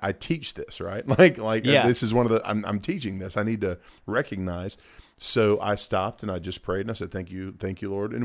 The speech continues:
Speaker 1: w-, whether it was him or not, l-, let's be honest, who cares?
Speaker 2: Yeah.
Speaker 1: At that moment, my attitude was able to be saved in a sense, right? I,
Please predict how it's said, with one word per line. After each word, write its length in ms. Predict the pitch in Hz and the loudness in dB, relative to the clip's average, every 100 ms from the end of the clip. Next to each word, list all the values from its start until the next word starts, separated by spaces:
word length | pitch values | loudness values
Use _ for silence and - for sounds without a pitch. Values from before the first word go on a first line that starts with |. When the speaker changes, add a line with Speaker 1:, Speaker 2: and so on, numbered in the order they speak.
| 117 | -4
Speaker 1:
w-, 60 | 123 | -4
whether 280 | 131 165 190 | -2 2 2
it 80 | 196 | 0
was 140 | 147 | -2
him 160 | 160 156 | -2 -2
or 20 | |
not, 280 | 151 160 - - | -2 -4 -6 -8
l-, 120 | 120 120 | -8 -2
let's 180 | 131 | -2
be 140 | - 127 | 0 0
honest, 260 | 113 90 | 0 -2
who 80 | 123 | -4
cares? 380 | 113 113 - - _ _ _ | -2 -6 -8 -18 _ _ _
Speaker 2:
Yeah. 200 | - 85 - _ | -12 -12 -12 _
Speaker 1:
At 100 | 113 | 0
that 160 | 120 110 | 0 0
moment, 360 | 107 151 98 90 _ _ _ | 0 0 0 -6 _ _ _
my 300 | 101 110 123 | 2 2 2
attitude 600 | 107 135 107 - 95 87 | 0 -2 -4 -4 -4 -2
was 180 | 90 87 | -4 -4
able 240 | 92 90 | -4 -6
to 140 | - 82 | -8 -10
be 120 | 87 | -4
saved 560 | - 98 85 - - | -2 0 -4 -8 -14
in 120 | - 87 | -12 -8
a 60 | |
sense, 480 | - 85 - - - | -8 -8 -12 -14 -10
right? 240 | 87 90 - | -6 -4 -4
I, 180 | 95 | -6